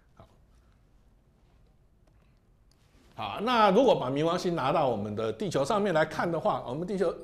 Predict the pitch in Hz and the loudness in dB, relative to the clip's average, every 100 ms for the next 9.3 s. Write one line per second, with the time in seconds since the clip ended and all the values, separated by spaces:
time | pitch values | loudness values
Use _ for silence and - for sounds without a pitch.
0 | - - 190 196 131 160 160 160 175 160 | -4 0 2 2 2 -2 -2 0 0 -2
1 | 143 135 120 143 110 - - - - 139 | -2 0 0 0 -4 -14 -20 -20 -14 -8
2 | 135 127 131 117 - - - - - _ | -6 -4 -6 -6 -10 -20 -20 -20 -20 _
3 | _ _ _ _ _ _ _ _ _ _ | _ _ _ _ _ _ _ _ _ _
4 | _ - 139 131 110 101 92 - _ _ | _ -16 -12 -10 -8 -10 -14 -20 _ _
5 | _ _ _ _ _ - 214 - - 151 | _ _ _ _ _ -4 -2 2 0 0
6 | 127 - 104 104 101 101 90 - 180 156 | -4 -2 -6 -2 -4 -4 -8 -4 -2 -2
7 | 101 92 123 - 233 175 117 113 131 92 | -2 -6 -8 0 2 2 0 -2 -4 -4
8 | 101 98 - 82 - - 101 104 110 82 | -6 -8 -10 -12 -14 -14 -12 -8 -8 -8
9 | 95 85 92 | -14 -14 -14